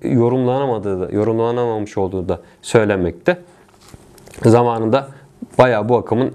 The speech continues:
ilgi çekip, e, karşıt görüşlerde aldığını söyleyebilirim. Dolayısıyla bu kitabı nasıl bir karakter, e, benim, e, benimseniyormuş bunu görebilmek adına okuyabileceğiniz bir kitap olarak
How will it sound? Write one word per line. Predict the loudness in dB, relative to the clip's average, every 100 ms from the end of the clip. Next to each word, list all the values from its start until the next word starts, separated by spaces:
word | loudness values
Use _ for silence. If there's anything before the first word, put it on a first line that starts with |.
| -2
ilgi | 0 0
çekip, | -2 -2 -2 0 2
e, | 4 2 -4 -12 -20 -20 -20 0
karşıt | 2 2 2
görüşlerde | 2 2 2 2 4
aldığını | 2 -2
söyleyebilirim. | -2 0 0 -2 -4 -6 -16 -20 _
Dolayısıyla | 2 2 0 0
bu | 0 -2 -4 -20 -18 0
kitabı | 2 4 2 -2 -14 -20 -20 4
nasıl | 4 6 4
bir | 4 2
karakter, | 2 2 2 0 0 0 -12 -2
e, | 0 0 0 0 0 -2 -4 -8 -6
benim, | 0 2 2 -2 -8 -20 -4 2
e, | 2
benimseniyormuş | 2 2 2 2 0 -4 -2
bunu | 0 0
görebilmek | 0 -2 -4 -4
adına | -2 -2 -2 -6 -20 -20 -20 -6
okuyabileceğiniz | 0 2 2 2 0 0 0 -2 -6 -14 -12 -2
bir | -2
kitap | 2 2
olarak | 2 0 -2 -6